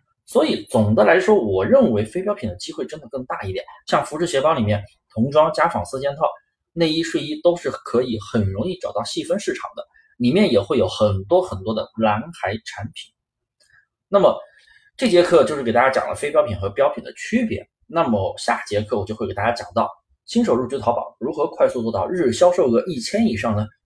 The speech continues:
我会以非标品为例子给大家去讲一个全套的操作流程。大家记得订阅我的专辑，添加我的微信幺五四七五三八三，免费发你淘宝无货源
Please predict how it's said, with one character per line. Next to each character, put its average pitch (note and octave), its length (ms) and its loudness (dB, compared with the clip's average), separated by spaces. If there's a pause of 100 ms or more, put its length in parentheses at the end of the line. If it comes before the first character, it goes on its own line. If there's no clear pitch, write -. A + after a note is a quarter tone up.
我 G2 120 -4 (120)
会 C3+ 120 4
以 G#2 220 0 (320)
非 G3 160 6
标 A3+ 160 6
品 G2+ 200 -6 (180)
为 G#2+ 160 -2
例 A3+ 300 -4
子 - 140 -12 (200)
给 - 60 -14
大 G#2+ 100 -4
家 B2+ 60 -2
去 A#2+ 160 -8
讲 - 240 -6
一 - 40 -12
个 G2+ 60 -8
全 - 260 -12
套 B2+ 120 -6
的 - 100 -8 (200)
操 E3 260 -4
作 D3+ 220 0
流 G#2+ 180 0
程。 - 220 -10 (100)
大 B2+ 100 -2
家 C#3+ 120 6
记 C#3+ 140 -4
得 A#2+ 120 2
订 B2+ 160 -4
阅 B2+ 80 2
我 G#2 80 2
的 G2 80 -6
专 B2+ 180 -2
辑， G#2 160 -4 (200)
添 G#3 140 2
加 A#3+ 120 8
我 D3 80 6
的 G#2+ 80 2
微 D3 100 2
信 A3+ 220 -2
幺 A3+ 160 8
五 G3+ 120 0
四 - 180 -8
七 F#3 180 0
五 A#2 160 -4
三 C#3 140 0
八 D3+ 100 6
三， F3 140 6 (300)
免 G#2 240 0
费 D3 160 -4
发 C#3+ 180 -2
你 G2+ 80 -8
淘 A2+ 160 0
宝 B2+ 120 4
无 G2+ 80 -4
货 G#2+ 120 -2
源 G2+ 120 -2